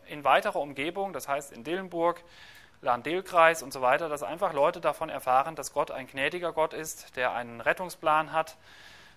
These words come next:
mit unserer Welt. Und ich denke, gerade in der Weihnachtszeit bietet sich das doch an, ja, diese Botschaft bekannt zu machen und Leuten zu sagen: "Hier, wir feiern Weihnachten, weil Gott seinen Retter auf diese Erde geschickt hat." Ja, und wie schön wäre das, wenn wir auch sagen können,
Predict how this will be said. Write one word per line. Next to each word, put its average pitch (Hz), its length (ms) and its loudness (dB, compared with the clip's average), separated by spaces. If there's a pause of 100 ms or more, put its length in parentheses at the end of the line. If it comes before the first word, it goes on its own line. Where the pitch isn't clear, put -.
mit 127 120 -10
unserer 123 380 0
Welt. 151 420 4 (260)
Und 139 100 -12
ich 131 100 -12
denke, 170 260 0
gerade 160 300 8
in 170 80 -2
der 156 120 6
Weihnachtszeit 147 680 2
bietet 156 240 -10
sich 147 140 -10
das 143 180 -6
doch 131 180 -6
an, 135 260 -2 (680)
ja, 117 120 -4
diese 127 200 -12
Botschaft 147 400 -10
bekannt 139 320 -4
zu 165 80 -8
machen 156 340 0
und 127 140 -10
Leuten 143 240 2
zu 143 80 -10
sagen: 135 280 2
"Hier, 131 280 -2
wir 139 120 -2
feiern 143 340 -2
Weihnachten, 147 520 -2 (500)
weil 139 220 4
Gott 143 200 2
seinen 147 240 -2
Retter 143 340 2
auf - 120 -10
diese 107 200 -12
Erde 98 260 -6
geschickt - 360 -12
hat." - 300 -12 (440)
Ja, 123 120 -2
und 135 100 -4
wie 147 60 -4
schön 180 240 4
wäre 175 120 12
das, 175 160 6
wenn 165 120 2
wir 156 120 12
auch 180 140 6
sagen 165 320 10
können, 120 320 2